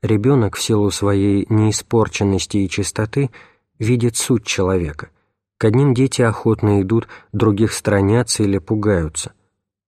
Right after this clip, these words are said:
А у нас, взрослых, наша ментальность заслоняет суть человека. И на самом деле мы хуже понимаем людей, чем дети.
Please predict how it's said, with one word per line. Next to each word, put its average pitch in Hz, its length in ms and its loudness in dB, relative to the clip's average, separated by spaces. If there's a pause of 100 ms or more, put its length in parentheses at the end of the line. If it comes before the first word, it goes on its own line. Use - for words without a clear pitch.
(260)
А 104 260 0
у 104 100 2
нас, 135 340 0
взрослых, 98 640 -2 (240)
наша 113 340 0
ментальность 113 720 0 (160)
заслоняет 113 760 2
суть - 300 -2
человека. 98 640 -2 (580)
И 113 140 0
на 120 140 2
самом 131 340 2
деле 123 260 2
мы 120 240 2
хуже 113 380 0
понимаем 101 580 2
людей, 98 360 0
чем 101 280 -2
дети. 90 400 -4